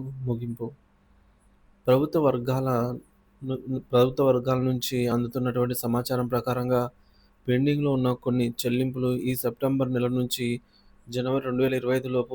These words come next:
దశల వారీగా జరిగే అవకాశాలైతే ఉన్నట్టు తెలుస్తోంది.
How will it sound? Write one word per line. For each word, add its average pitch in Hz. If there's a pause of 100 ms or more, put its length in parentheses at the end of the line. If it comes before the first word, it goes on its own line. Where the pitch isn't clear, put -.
దశల 120
వారీగా 131
జరిగే 123
అవకాశాలైతే 123
ఉన్నట్టు 123
తెలుస్తోంది. 123